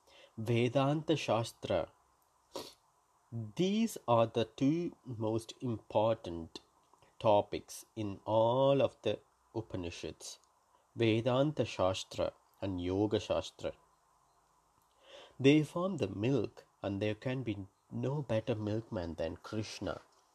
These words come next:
Lord Krishna is referred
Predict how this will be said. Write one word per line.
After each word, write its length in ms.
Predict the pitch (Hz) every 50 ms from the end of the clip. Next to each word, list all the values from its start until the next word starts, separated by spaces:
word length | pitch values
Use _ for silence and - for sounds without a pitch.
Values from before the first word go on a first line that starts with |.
| _ _ _ _ _ _ _ _ _ _ _ _ _ _ _ _ _ _ _ _ _ _ _ -
Lord 420 | 131 131 135 143 156 175 185 156 -
Krishna 520 | - - 196 202 190 - - 123 101 92
is 300 | - - 101 - - -
referred 320 | 107 104 - - 117 107